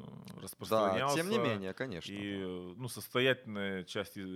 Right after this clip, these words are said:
Speaker 2: населения, там, дворяне, да, интеллигенция, они покупали себе Писание на понятном для них языке, на современном того времени и русском языке. Вот. И читали, изучали, и, э,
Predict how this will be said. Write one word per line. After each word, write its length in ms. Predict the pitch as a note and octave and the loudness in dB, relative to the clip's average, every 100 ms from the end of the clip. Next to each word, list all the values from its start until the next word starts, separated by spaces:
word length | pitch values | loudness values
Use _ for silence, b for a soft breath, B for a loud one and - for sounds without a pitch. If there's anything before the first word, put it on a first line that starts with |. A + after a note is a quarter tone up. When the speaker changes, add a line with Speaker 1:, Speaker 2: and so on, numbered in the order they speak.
| F2+ F2+ | -6 -8
Speaker 2:
населения, 560 | F#2+ - G#2 A#2 G2 | -10 -10 -4 -4 -4
там, 160 | E2+ F2 | -6 -8
дворяне, 880 | F2 G#2+ B2 C#3 A#2+ G2 F2+ E2+ E2+ F2+ | 0 2 4 2 0 -4 -6 -8 -10 -8
да, 280 | G#2 G2+ | -8 -8
интеллигенция, 920 | E2+ E2+ F#2+ F#2+ A#2 C3 B2+ G2 F2 F2+ | -10 -10 -8 -4 -4 -4 -4 -6 -4 -4
они 280 | G2 F#2+ | -6 -6
покупали 580 | E2+ - - - B2 B2 | -8 -14 -12 2 2 4
себе 340 | - F#2+ F#2 F2 - | -2 -6 -6 -6 -10
Писание 420 | - A2+ A#2 G2 | -6 -2 -2 -4
на 180 | F#2 F2+ | -6 -6
понятном 580 | - G#2 A#2 A2+ G2+ F#2 | -4 -2 -2 -2 -6 -8
для 140 | F2+ | -6
них 220 | F2+ F2+ | -8 -8
языке, 380 | F#2 F2+ F2+ C#3 | -12 -12 -12 -10
на 460 | A#2+ E2+ D#2+ D#2+ E2 - - | -10 -10 -10 -12 -14 -16 -16
современном 560 | E2 F2 G#2 G2 F2 | -12 -8 -8 -8 -12
того 240 | - E2+ E2+ | -12 -12 -12
времени 340 | E2+ E2+ E2 | -12 -12 -12
и 100 | E2+ | -12
русском 340 | F2 F2 - E2+ | -14 -14 -12 -12
языке. 440 | E2 F2+ B2+ D3+ B B B B _ | -14 -12 -8 -8 B B B B _
Вот. 360 | F2 F#2 F#2 - | -14 -10 -10 -10
И 640 | - G#2 G#2+ A2 A2 G#2+ G#2 | -12 -10 -6 -6 -6 -4 -6
читали, 640 | - A2 B2 C#3 C#3+ C#3+ G#2+ | -8 0 4 4 4 -2 -4
изучали, 880 | F#2+ G2+ - B2+ B2+ A#2+ A#2 A2+ - | -8 -10 -2 0 0 0 -4 -6 -10
и, 260 | F#2 F#2+ F#2 | -10 -8 -8
э, 380 | F2 F2 D2+ | -10 -12 -14